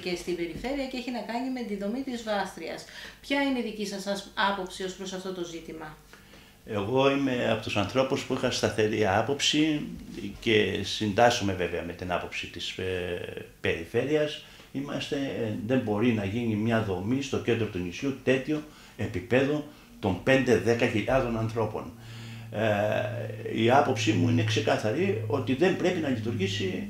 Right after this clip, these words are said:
Speaker 2: η, η δομή αυτή. Εδώ βέβαια βλέπω ότι ψηφίζουμε κάποια έργα, και εγώ τα ψηφίζω, και παίρνουμε κάποια χρηματοδότηση,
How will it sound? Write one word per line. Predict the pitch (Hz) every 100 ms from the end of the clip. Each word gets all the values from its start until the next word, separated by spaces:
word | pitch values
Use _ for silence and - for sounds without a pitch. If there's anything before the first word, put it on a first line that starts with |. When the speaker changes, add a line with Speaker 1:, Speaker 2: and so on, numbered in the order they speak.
| -
Speaker 2:
η, | 135 131 131 127 127 120 113
η | 123
δομή | 127 143 147
αυτή. | 143 101 - - - -
Εδώ | 117 120 151 127
βέβαια | 135 190 185 - - - - -
βλέπω | 113 139 135 113 113
ότι | 110 107 107 101 101 92 92
ψηφίζουμε | - - 131 117 107
κάποια | 98 87 90
έργα, | 85 107
και | 117
εγώ | 131
τα | 143 160
ψηφίζω, | - - 90 107
και | 120
παίρνουμε | 143 147 147
κάποια | 135 131 120
χρηματοδότηση, | 107 107 95 90 85 101 95 - 135 139